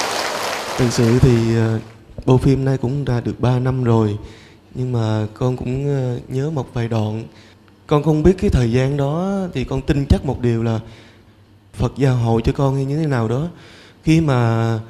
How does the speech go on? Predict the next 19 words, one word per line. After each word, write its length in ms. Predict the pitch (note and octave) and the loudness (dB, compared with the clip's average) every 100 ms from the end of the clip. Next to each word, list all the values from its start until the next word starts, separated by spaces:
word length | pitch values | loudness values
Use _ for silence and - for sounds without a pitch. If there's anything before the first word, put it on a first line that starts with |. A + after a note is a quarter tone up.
| - - - | -16 -20 -4
con 200 | D3+ C#3+ | -2 0
ra 240 | C#3 C3+ C3+ | 2 0 0
con 140 | C#3 | 0
diễn 140 | A#2+ A#2+ | 0 0
xuất 240 | F#3 F#3 | -2 0
á, 60 | G3 G3+ - - - - - - - | -2 -2 -10 -20 -20 -20 -20 -20 -4
chỉ 200 | - D3 | 0 0
có 120 | E3 | 0
một 260 | F3 C3+ C#3+ | 0 0 2
lần 360 | C3+ C3+ C3 | 2 2 0
một 200 | B2+ A#2+ | 0 0
thôi 160 | D3 C#3 - - - - - | 0 -2 -6 -18 -20 -20 -14
là 200 | - A#2+ | -6 -2
đạo 140 | A2+ A#2+ | -2 -2
diễn 260 | A2+ C3 | -2 -4
gật 120 | C#3+ | -6
đầu 220 | - A#2 A2 | -4 -4 -4
thôi, 240 | C3 B2 - - - _ - - | -4 -6 -10 -20 -20 _ -16 -6
là 260 | B2 A2 | -4 -4